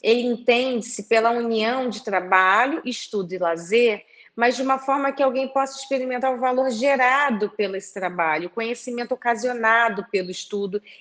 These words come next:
e a alegria proporcionada pelo lazer, a alegria proporcionada por estar com a nossa família, a alegria proporcionada por estar, é, estarmos viajando ou estarmos descansando. Então,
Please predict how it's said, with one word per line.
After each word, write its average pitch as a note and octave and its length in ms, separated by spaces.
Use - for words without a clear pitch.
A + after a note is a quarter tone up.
e A#3 100
a A#3 60
alegria C4 840
proporcionada C#4 1200
pelo B3+ 340
lazer, A#3 600
a A3+ 120
alegria A#3 540
proporcionada B3 880
por B3 180
estar B3+ 380
com C4 80
a A#3+ 40
nossa A#3 260
família, G#3 480
a G#3 40
alegria A3 400
proporcionada A3 720
por G#3 120
estar, A3 380
é, G#3+ 240
estarmos A#3 540
viajando G#3+ 840
ou G#3+ 140
estarmos A3+ 420
descansando. F#3+ 1080
Então, A3+ 720